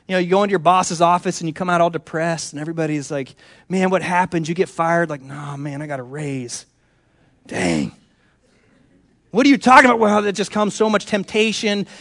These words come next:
and now it makes me wanna live more and more comfortable." Jesus, Jesus could have just said this, but I love that he put some teeth to it. 'Cause all people that wanna call themselves Christian, if I were to ask you,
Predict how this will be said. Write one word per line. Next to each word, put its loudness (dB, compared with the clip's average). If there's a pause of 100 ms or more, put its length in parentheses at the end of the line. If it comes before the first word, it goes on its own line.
and -2
now 6
it 4
makes 0
me 0
wanna 2
live 4
more 2
and 2
more 4
comfortable." -2 (920)
Jesus, -6 (1120)
Jesus -4
could -6
have 0
just -8
said -6
this, -16 (1160)
but -10
I 0
love -2
that -6
he -6
put -10
some -16
teeth -12
to -18
it. -20 (1120)
'Cause 4
all 10
people 2
that 0
wanna -2
call 0
themselves 0
Christian, -2
if 0
I 8
were 4
to 0
ask 2
you, 0